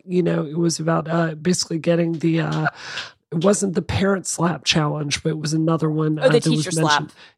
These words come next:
Speaker 1: Yes, teacher slap, uh, challenge in there. Uh, yeah, that, that was run here in Massachusetts. So, you know, if you have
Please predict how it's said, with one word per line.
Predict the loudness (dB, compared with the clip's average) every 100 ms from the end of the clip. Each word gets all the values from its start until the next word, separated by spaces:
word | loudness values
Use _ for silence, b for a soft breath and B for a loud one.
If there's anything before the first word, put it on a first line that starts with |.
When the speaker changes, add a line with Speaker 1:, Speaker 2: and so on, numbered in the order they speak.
| -4
Speaker 1:
Yes, | 2 2 2 -8
teacher | -2 -2 0 -2
slap, | -2 0 0 -2 -2
uh, | 0 0
challenge | 0 -2 0 0 0 -4
in | -4 -2 0
there. | 0 -2 -4 B B B B
Uh, | 2 2 0
yeah, | -2 -2
that, | 0 0 -2 -6 -4
that | -2 0
was | -2 -2
run | 0 0
here | 0 0
in | 2
Massachusetts. | 0 -2 -4 -4 -2 0 0 -4 -4
So, | -2 0 2 2 -2 B B B B B
you | 0
know, | 2 2 -2 _ 0
if | 2 0
you | 0 2 2
have | 0 2 2 2 0 -4